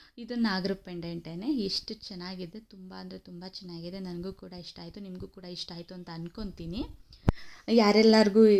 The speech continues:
ಯಾವ ಪೆಂಡೆಂಟ್ ಇಷ್ಟ ಆಯಿತು ಅಂತ ನನಗೊಂದು ಕಾಮೆಂಟ್ ಮಾಡಿ. ಆದಷ್ಟು ನಾನಿಲ್ಲಿ ನಿಮಗೆ ತೋರಿಸ್ಕೊಟ್ಟಿರೋದು ಜಾಸ್ತಿ ನಾನು ಕಪ್ಪು ಮಣಿ ಆಗಿರ್ಬೋದು, ಕಪ್ಪು ದಾರದಲ್ಲಾಗಿರ್ಬೋದು, ಏನಕ್ಕೆ ಅಂದರೆ ತುಂಬ ರಿಚ್ ಆಗಿ ಚೆನ್ನಾಗಿ ಕಾಣಿಸುತ್ತೆ.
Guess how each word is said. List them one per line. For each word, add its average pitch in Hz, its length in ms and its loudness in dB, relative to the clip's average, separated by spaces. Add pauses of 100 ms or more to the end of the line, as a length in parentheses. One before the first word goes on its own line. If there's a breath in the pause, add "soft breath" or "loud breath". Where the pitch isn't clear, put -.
(120)
ಯಾವ 185 300 6
ಪೆಂಡೆಂಟ್ 185 400 -4
ಇಷ್ಟ - 220 -6
ಆಯಿತು 180 240 -6
ಅಂತ 175 120 -8
ನನಗೊಂದು 175 360 -6
ಕಾಮೆಂಟ್ 170 520 -12
ಮಾಡಿ. 170 380 -8 (300 soft breath)
ಆದಷ್ಟು 277 420 -2
ನಾನಿಲ್ಲಿ 233 480 6
ನಿಮಗೆ 226 320 10
ತೋರಿಸ್ಕೊಟ್ಟಿರೋದು 208 720 -2
ಜಾಸ್ತಿ 196 440 -2
ನಾನು 214 220 0
ಕಪ್ಪು - 360 -10
ಮಣಿ 196 240 -6
ಆಗಿರ್ಬೋದು, 185 400 -6
ಕಪ್ಪು 202 380 -14
ದಾರದಲ್ಲಾಗಿರ್ಬೋದು, 175 960 -4
ಏನಕ್ಕೆ 254 240 -4
ಅಂದರೆ 247 140 -6
ತುಂಬ 214 260 -12
ರಿಚ್ 208 320 -12
ಆಗಿ 202 220 -10
ಚೆನ್ನಾಗಿ 185 420 -12
ಕಾಣಿಸುತ್ತೆ. 180 640 -14